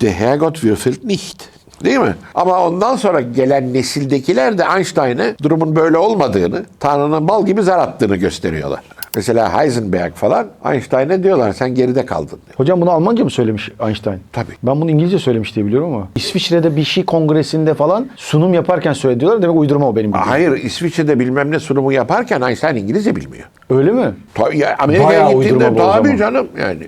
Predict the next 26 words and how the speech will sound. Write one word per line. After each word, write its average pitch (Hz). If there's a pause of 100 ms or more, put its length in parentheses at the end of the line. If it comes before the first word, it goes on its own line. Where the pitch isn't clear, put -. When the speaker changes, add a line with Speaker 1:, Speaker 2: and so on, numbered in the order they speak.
(120)
Speaker 1:
"Der 127
Herrgott 120
würfelt 104
nicht." -
Meşhur. 156 (360)
Yani 156 (180)
Einstein'in 214
mesela 170
ömrünün 160
sonuna 160
doğru 139
hayatını 175
yazmasını 92
istiyorlar. 71 (120)
Schilp'in 135
kitabı 120
için 92 (400)
Einstein 120
the 107
Philosopher 107
Scientist. 87
Onu 117
bütün 139
seyircilerimize 85
tavsiye 80
ederim. 135